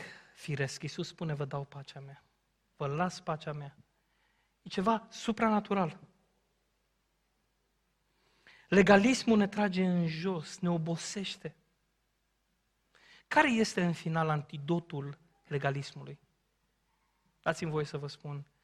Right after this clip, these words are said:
apăsat, este harul. Niciodată antidotul nu este libertinismul, e harul. Și nu e un har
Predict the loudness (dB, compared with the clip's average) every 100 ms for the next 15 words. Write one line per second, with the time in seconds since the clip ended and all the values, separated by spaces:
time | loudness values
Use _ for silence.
0 | _ _ -12 -8 -8 -8 -10 -12 _ _
1 | _ _ _ _ _ -12 -10 -10 -12 -12
2 | -14 -20 _ _ _ _ _ _ _ _
3 | _ _ _ _ _ _ _ 2 2 0
4 | 0 0 0 -2 -2 -2 -10 _ -2 -2
5 | -4 -4 -6 -4 -4 -4 -4 -6 -6 -6
6 | _ _ _ -8 -6 -8 -8 -8 -6 -8
7 | -10 -12 _ _ _ _ _ _ _ _
8 | _ _ _ _ _ _ _ -4 -2 -2
9 | -8 _ _ _ -2 0 2 0 -2 -2
10 | -4 -4